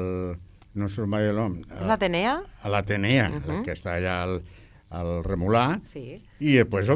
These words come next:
Speaker 1: la copisteria Alonso.
Speaker 2: Perfecte.
Speaker 1: I, i no, no hem fet, ara hem de pensar si tirem més, i fora del Prat encara no li, li he enviat a algun amic. No sé si interessarà. És
Speaker 2: Sí,
Speaker 1: que
Speaker 2: sí que interessa, sí.
Speaker 1: no ho sé.
Speaker 2: Sí.
Speaker 1: A mi em diu el Jordi Ramos que,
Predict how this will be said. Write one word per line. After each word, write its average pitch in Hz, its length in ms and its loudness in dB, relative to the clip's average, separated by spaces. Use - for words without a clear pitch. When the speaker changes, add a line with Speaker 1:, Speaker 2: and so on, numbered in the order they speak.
Speaker 1:
la 135 100 4
copisteria 113 600 0
Alonso. 151 420 -4
Speaker 2:
Perfecte. - 320 -14
Speaker 1:
I, 120 540 4
i - 20 -2
no, 127 240 2
no 131 220 2
hem 170 100 4
fet, 175 320 2
ara 131 220 8
hem 175 100 6
de 170 140 4
pensar 151 380 4
si 135 200 0
tirem 139 320 4
més, 180 240 2
i 127 160 -2
fora 151 240 0
del 196 80 2
Prat 180 320 0
encara 156 320 2
no 170 160 2
li, 170 140 0
li 113 100 2
he 139 60 4
enviat 180 240 0
a 180 80 0
algun 135 180 2
amic. 135 380 0
No 107 460 -4
sé 190 100 4
si 196 160 2
interessarà. 135 600 4
És 107 80 -10
Speaker 2:
Sí, - 80 -4
Speaker 1:
que 139 80 2
Speaker 2:
sí 196 80 -4
que 202 80 -4
interessa, 135 460 -4
sí. 120 100 -6
Speaker 1:
no 139 140 4
ho - 20 4
sé. 202 300 4
Speaker 2:
Sí. - 180 -10
Speaker 1:
A 120 80 4
mi 151 80 8
em 214 80 8
diu 208 160 10
el 170 80 12
Jordi 127 300 6
Ramos 127 340 2
que, 113 120 0